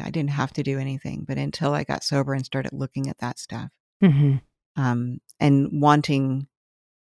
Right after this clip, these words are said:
Speaker 1: to do that work more than I wanted to get loaded again, that's
Speaker 2: Right.
Speaker 1: when I was able to see it.
Speaker 2: Yeah. You know, this book is a little bit about, you know, imposter syndrome, but on a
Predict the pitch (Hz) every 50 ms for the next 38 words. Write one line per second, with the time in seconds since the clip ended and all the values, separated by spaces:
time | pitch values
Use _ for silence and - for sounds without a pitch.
0 | _ _ - - 147 120 - 151 151 143 143 131 120 123 135 131 131 - 139 135
1 | 135 131 127 131 127 127 127 127 127 123 127 127 131 - - - - - 127 123
2 | 127 131 127 123 - - _ _ _ _ _ _ _ _ _ _ _ _ - _
3 | _ - - - - 131 135 131 135 139 127 - - - - 95 82 - - -
4 | - - _ _ _ - 143 151 180 170 151 151 - 135 131 131 120 120 123 -
5 | - 131 - - - - 127 123 - - - - - - - _ - - - _
6 | _ _ _ _ _ _ _ _ _ _ _ _ _ - - - - - - -
7 | - - _ _ _ _ _ _ - - 196 202 185 185 180 175 175 170 165 165
8 | 165 165 147 - - _ _ _ _ _ _ _ _ - 247 254 262 240 226 220
9 | - - - 220 - 233 185 180 175 180 180 185 185 185 - 196 175 165 147 160
10 | 143 139 139 139 - - 175 156 143 139 - - - - 160 - - 269 247 -
11 | - 285 294 302 294 285 254 196 175 156 156 156 190 196 - 160